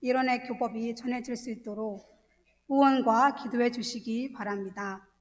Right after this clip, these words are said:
마지막으로 제가 이 자리에 있기까지,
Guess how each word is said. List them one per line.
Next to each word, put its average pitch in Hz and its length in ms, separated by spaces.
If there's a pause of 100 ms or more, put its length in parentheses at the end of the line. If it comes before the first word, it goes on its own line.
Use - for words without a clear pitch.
(800)
마지막으로 262 1120
제가 240 500 (760)
이 240 120
자리에 247 600
있기까지, 226 840